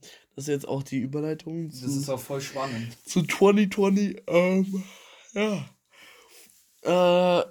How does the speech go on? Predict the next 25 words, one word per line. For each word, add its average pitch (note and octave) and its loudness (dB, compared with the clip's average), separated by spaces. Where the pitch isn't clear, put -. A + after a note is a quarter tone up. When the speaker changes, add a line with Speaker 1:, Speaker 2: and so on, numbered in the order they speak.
Speaker 2:
Guck - 0
Speaker 1:
ihr E3+ 2
Speaker 2:
mal. C#3 -6
Speaker 1:
könnt G3 4
uns F3 0
gerne F#3+ 4
mal F3+ 4
erzählen, D#3 0
wie C3+ -4
ihr B2+ 0
in A#2 0
das G#2+ 0
Jahr G#2+ 2
zweitausendzwanzig A#2 -2
gekommen D3 -4
seid. D3+ -2
Ähm, C3+ 4
wie D#3 2
ihr D#3+ 10
uns D#3+ 2
darüber D3 0
erzählt, C3+ 0
ist - -10
entweder C#3 -2
ihr, B2 -2